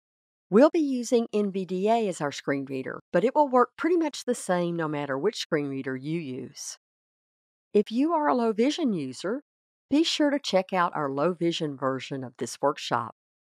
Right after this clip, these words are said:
You might be wondering, what is bard? bard stands for Braille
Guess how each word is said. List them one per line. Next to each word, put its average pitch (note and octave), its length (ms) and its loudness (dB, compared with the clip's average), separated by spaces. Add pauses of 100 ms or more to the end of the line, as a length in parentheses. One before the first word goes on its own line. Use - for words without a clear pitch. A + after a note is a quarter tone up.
(420)
You G4 180 8
might F#4 200 0
be B3+ 100 -2
wondering, G#3+ 500 -2
what A#3 220 -2
is A#3+ 220 -4
bard? A#2 500 -2 (400)
bard A3+ 360 4
stands A#3 500 -2
for C#3 260 0
Braille F3 560 -2